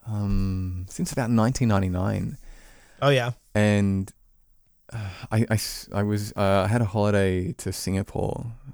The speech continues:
Speaker 1: uh, about eight years ago, and I sat down in this cafe, and this is kind of like, this was like the, the kernel or the crystallizing moment. Um,
Speaker 2: Yeah.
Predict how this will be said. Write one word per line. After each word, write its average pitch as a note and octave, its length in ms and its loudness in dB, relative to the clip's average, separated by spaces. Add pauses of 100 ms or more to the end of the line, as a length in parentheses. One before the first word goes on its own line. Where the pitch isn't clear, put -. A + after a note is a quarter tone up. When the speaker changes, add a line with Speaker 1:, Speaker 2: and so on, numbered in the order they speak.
(160)
Speaker 1:
uh, G#2+ 360 0 (160)
about - 220 -6
eight D3+ 100 2
years A#2 220 4
ago, F#2+ 260 2 (760)
and A2 140 0
I G#2 40 4
sat A2 240 0
down A2+ 160 4
in G#2+ 80 2
this G2 120 -2
cafe, F#2 640 -2
and F#2 640 -2 (260)
this A#2 160 2
is A#2 80 -4
kind G#2+ 160 2
of G2 80 0
like, G#2 120 0
this G#2 180 -4
was G2 120 -4
like G2 180 -2
the, - 80 -6 (100)
the - 120 -6
kernel G2+ 580 0
or G#2+ 100 -2
the C#3 60 -6
crystallizing G2 640 -2
moment. G2 380 -2 (140)
Um, F2+ 360 0 (200)
Speaker 2:
Yeah. B2+ 180 0